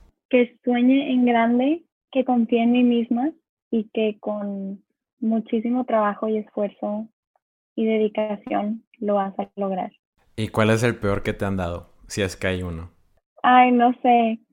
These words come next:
Speaker 1: Trato de no man-, enfocarme tanto en lo negativo.
Speaker 2: <laughs>
Speaker 1: Mm, yo creo que no hay uno malo, de todo se aprende.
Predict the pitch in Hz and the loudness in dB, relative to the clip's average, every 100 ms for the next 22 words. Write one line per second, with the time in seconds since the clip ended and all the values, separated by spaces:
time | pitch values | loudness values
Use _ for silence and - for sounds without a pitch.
0 | _ _ 262 247 277 277 269 254 262 240 | _ _ 2 6 8 10 10 8 6 4
1 | - 254 240 254 240 233 226 240 240 247 | -2 -2 2 4 4 6 6 6 6 6
2 | 240 247 247 240 220 214 240 214 202 226 | 8 6 8 8 6 6 6 4 2 -2
3 | _ _ - - - - 240 233 233 233 | _ _ -20 -6 -4 -2 -4 -4 -2 0
4 | 240 240 240 _ _ _ - 254 269 302 | 2 0 -2 _ _ _ 4 6 8 8
5 | 302 269 269 262 254 214 202 214 214 226 | 10 8 8 6 6 4 4 2 6 4
6 | 233 240 233 208 196 208 | 6 0 0 -4 -4 -8